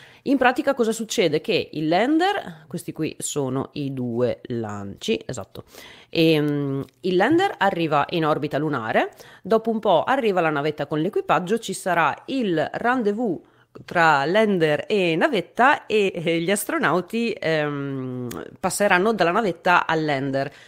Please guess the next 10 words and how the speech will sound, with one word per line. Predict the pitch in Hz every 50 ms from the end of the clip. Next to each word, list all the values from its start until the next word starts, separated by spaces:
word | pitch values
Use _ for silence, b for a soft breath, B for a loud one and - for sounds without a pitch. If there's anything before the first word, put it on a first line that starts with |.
| B B B
La | - 196 226
navetta | 214 196 185 208 185 - 180
rimane | 170 175 175 196 208 311 440
in | 359 160
orbita, | 127 143 147 139 170 - 196 180 - -
il | 247 262 240
lander | 190 160 143 143 143 156 147
si | - - - 139 135 135
stacca | 127 - - - 143 - - - 269 - - - 131
e | - 160 160 165 165 -